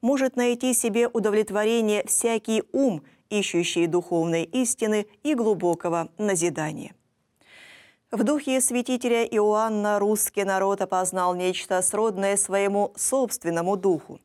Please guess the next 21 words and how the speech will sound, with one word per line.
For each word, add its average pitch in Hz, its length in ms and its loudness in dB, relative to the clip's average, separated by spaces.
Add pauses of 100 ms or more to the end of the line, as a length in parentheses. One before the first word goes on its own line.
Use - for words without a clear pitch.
(520)
В 185 60 -4
его 262 280 2
творениях 240 760 0
наших 214 580 0
книжных 202 640 0
почитателей 190 680 0
пленяло 190 500 2
то, 220 200 0
что 208 400 0
в 170 140 -4
них, 247 360 0 (280)
и 196 100 0
особенно 190 680 0
его 185 300 0
поучениях, 175 800 -2 (340)
богатство 247 640 0
мысли 240 460 0
соединяется 220 880 0
с 208 100 -2
необыкновенным 196 880 0
красноречием 185 1000 -2